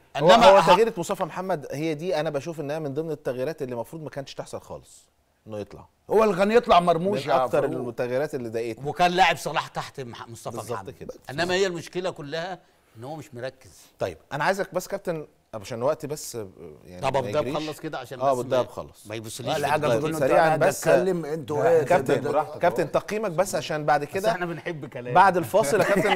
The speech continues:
Speaker 1: <laughs>
Speaker 2: هطلع للفاصل يا كابتن رضا، وناخد، يعني،
Speaker 1: التقييمات؟
Speaker 2: ال-، المرحلة اللي جاية ماتش السودان وغينا
Speaker 1: طب مفيش
Speaker 2: بيساو.
Speaker 1: تقييمات ولا
Speaker 2: اه،
Speaker 1: ايه؟
Speaker 2: ما انا بكلمك،
Speaker 1: ده
Speaker 2: اديني
Speaker 1: تقييمات
Speaker 2: تقييمات
Speaker 1: صادمة.
Speaker 2: للاعبين بعد اذنك كابتن، كابتن ابو كمونه وكابتن ابو الدهب.
Speaker 1: آه.
Speaker 2: ارقام. اتفضل يا كابتن
Speaker 1: كتبت.
Speaker 2: رضا، اتفضل.
Speaker 1: نقول التقييمات؟
Speaker 2: اه، اه، اه، بعد اذنك.
Speaker 1: طيب،
Speaker 2: يعني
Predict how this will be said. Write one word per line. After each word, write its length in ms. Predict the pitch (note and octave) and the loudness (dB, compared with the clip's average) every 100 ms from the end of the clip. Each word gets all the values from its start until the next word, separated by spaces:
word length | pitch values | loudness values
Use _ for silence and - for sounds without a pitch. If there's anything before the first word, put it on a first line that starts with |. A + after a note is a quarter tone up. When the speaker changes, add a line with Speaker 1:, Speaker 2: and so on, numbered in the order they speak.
| F#3+ | 2
Speaker 1:
<laughs> 80 | D3+ | 4
Speaker 2:
هطلع 280 | F3 F3 | 4 6
للفاصل 400 | D3+ C#3 F#3+ G#3 | 4 4 0 2
يا 60 | E3+ | 0
كابتن 320 | E3 - D#3 | 0 -4 -4
رضا، 180 | G#3 A3+ | -2 0
وناخد، 760 | A3 D#3 B2+ C3 D#3 D3+ B2 | 0 0 -2 -2 -4 -6 -4
يعني، 180 | A#2 G2 | -4 -2
Speaker 1:
التقييمات؟ 420 | A2+ G#2+ C3 D3+ F3 | -2 -4 -2 -2 -2
Speaker 2:
ال-، 120 | - | -4
المرحلة 520 | C3 C3 C3+ - F3+ | -6 -2 -4 -2 -2
اللي 140 | C#3 | -2
جاية 220 | A2+ A#2 A2+ | -4 -4 -4
ماتش 300 | A2+ D3 B2+ | -8 -12 -12
السودان 400 | - A#2 C3+ C#3 _ _ - | -14 -8 -8 -8 _ _ -14
وغينا 220 | A2 C#3 | -6 -4
Speaker 1:
طب 80 | B2 | -4
مفيش 140 | A#2+ C#3+ | -6 -4
Speaker 2:
بيساو. 140 | F#2 | -6
Speaker 1:
تقييمات 360 | C#3 C3 D3+ C3+ | -6 -8 -8 -8
ولا 160 | G#2+ | 0
Speaker 2:
اه، 40 | D3+ | 2
Speaker 1:
ايه؟ 60 | |
Speaker 2:
ما 100 | C3 | 2
انا 80 | C3 | 0
بكلمك، 360 | C3 - C3+ A#2 | -4 -4 -4 -4
Speaker 1:
ده 80 | A2+ | -4
Speaker 2:
اديني 100 | A2+ | -6
Speaker 1:
تقييمات 320 | E3 B2 D3+ | -4 -2 -2
Speaker 2:
تقييمات 240 | D3 C3+ D#3+ | 0 -2 0
Speaker 1:
صادمة. 120 | C#3+ | 0
Speaker 2:
للاعبين 340 | A#2+ A#2 C#3+ | 0 -2 -4
بعد 180 | C#3 G#2+ | -4 -4
اذنك 280 | C3 D#3 E3 | -6 -10 -10
كابتن، 280 | D#3+ - E3 | -10 -12 -12
كابتن 280 | B2 B2+ | -12 -10
ابو 80 | A2 | -12
كمونه 360 | - G#2+ C3 D3+ | -12 -14 -14 -16
وكابتن 320 | - A#2 F#2+ | -16 -18 -18
ابو 100 | D#2+ | -18
الدهب. 260 | D2+ E2+ E2 - | -18 -16 -16 -16
Speaker 1:
آه. 40 | |
Speaker 2:
ارقام. 260 | G2+ - E2+ | -16 -10 -10
اتفضل 260 | D#2+ D3+ | -4 -4
يا 60 | D3 | -4
كابتن 200 | C3+ A2+ | -6 -6
Speaker 1:
كتبت. 100 | F#2 | -6
Speaker 2:
رضا، 140 | D#2+ - _ _ _ - | -8 -14 _ _ _ -8
اتفضل. 500 | C3 G#2 - G#2+ B2+ | -6 -6 -12 -10 -6
Speaker 1:
نقول 180 | C#3+ | -6
التقييمات؟ 420 | C3+ A2 C3+ C3 E3+ | -8 -10 -6 2 4
Speaker 2:
اه، 40 | |
اه، 340 | G3+ D#3+ F#3 | 6 4 0
اه، 40 | F3 | -2
بعد 180 | D3+ A#2 | -4 -6
اذنك. 100 | G2 | -4
Speaker 1:
طيب، 100 | G#2+ | -4
Speaker 2:
يعني 140 | F#2 | -4